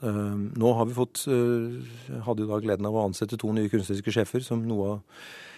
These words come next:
eh, noe av det jeg gjorde i min seneste periode, for å si det slik, og de er nå, eh, godt i gang med sin, eh,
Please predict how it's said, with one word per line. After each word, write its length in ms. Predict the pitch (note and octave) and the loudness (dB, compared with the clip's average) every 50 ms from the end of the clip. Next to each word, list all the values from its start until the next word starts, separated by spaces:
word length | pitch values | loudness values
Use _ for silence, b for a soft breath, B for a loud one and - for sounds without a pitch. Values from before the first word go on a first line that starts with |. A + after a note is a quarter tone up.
| B B _ - | B B _ -6
eh, 340 | A#2+ A2 G#2+ G#2+ G#2 G#2 | -4 -2 -2 -2 -2 0
noe 180 | G#2 A2 G#2 G2+ | 0 2 2 4
av 60 | G2+ | 6
det 120 | G#2 G2+ G#2 | 6 6 6
jeg 60 | G#2 | 6
gjorde 120 | G2+ G2 | 6 4
i 40 | G2+ | 4
min 140 | G#2 G#2 G2+ | 2 2 2
seneste 440 | - A#2 G2+ F2+ F#2 F2 - G#2+ G2+ | 4 4 4 2 0 -2 -4 -6 -4
periode, 460 | - - G#2 A2 A#2 A#2+ A2 G#2 B2 | -2 0 4 4 6 6 4 4 2
for 80 | C3 B2+ | 0 -2
å 40 | A2+ | -2
si 100 | - A2 | -2 -2
det 100 | A2 A2 | 0 0
slik, 220 | D3 E3+ E3+ - | 0 0 0 -2
og 80 | C3+ A2 | 0 2
de 120 | A2+ G#2+ | 2 2
er 120 | G2+ G#2 | 2 2
nå, 180 | G#2 F#2+ F2 F#2 F#2+ G2 G#2 D3 F#3+ - | 0 0 0 -2 -2 -4 -6 -8 -8 -6
eh, 280 | - A2 G#2+ G2+ G2+ G2 G2+ | -6 -4 -2 -2 -4 -2 -4
godt 220 | G#2+ F#2 - - B2+ | -4 -6 -2 -2 0
i 40 | |
gang 220 | G#2+ G2 G#2 B2 A#2+ | 0 2 0 0 0
med 160 | A2+ A2 G#2+ | -2 -2 -2
sin, 360 | - A2+ G#2+ G#2 G#2+ G#2+ G#2+ G#2+ | -2 -2 0 0 0 0 0 0
eh, 160 | G#2 G#2 | -2 -2